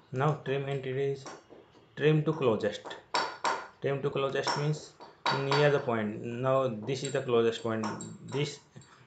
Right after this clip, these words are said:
if we select this line, the line, this is from this point to this point, we will remove, select that. Now we select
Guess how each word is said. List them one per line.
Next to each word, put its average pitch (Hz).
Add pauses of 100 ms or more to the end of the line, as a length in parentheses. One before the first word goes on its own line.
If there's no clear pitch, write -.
(140)
if 143
we 143
select 131
this 127
line, 127
the 120
line, 123
this 127
is 139 (580)
from 123
this 127
point 127
to 131
this 127
point, 131
we 139
will 180
remove, 107 (400)
select 101
that. 90 (840)
Now 135
we 127
select 123